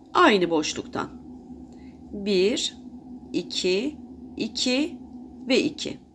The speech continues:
Burayı da bitirdim bakın. Burada iki trabzandan sonra iki zincir, bir alt sıradaki ikili trabzanın ortasına bir üçlü,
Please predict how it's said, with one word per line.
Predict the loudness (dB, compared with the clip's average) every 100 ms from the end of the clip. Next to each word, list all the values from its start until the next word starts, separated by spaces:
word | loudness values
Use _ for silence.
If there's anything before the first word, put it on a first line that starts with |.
| _ -20 -20 -20 -20 -20 _ 0
Burayı | 6 8 8
da | 10
bitirdim | 8 6 0 0 -2
bakın. | -2 -6 -8 -16 -20 -20 _ _ 0
Burada | 8 8 8
iki | 4 4
trabzandan | 4 8 6 6 2 4 2
sonra | 2 2
iki | 2 0 2 2
zincir, | 4 2 2 2 2 0 _ _ _ _ -20 -6
bir | 6 8
alt | 10 6
sıradaki | 4 4 4 2 0 0 0 -4 -12 _ _ _ -6
ikili | -2 4 6
trabzanın | 6 6 6 4 2 6
ortasına | 6 6 2 2 6
bir | 8
üçlü, | 6 6 2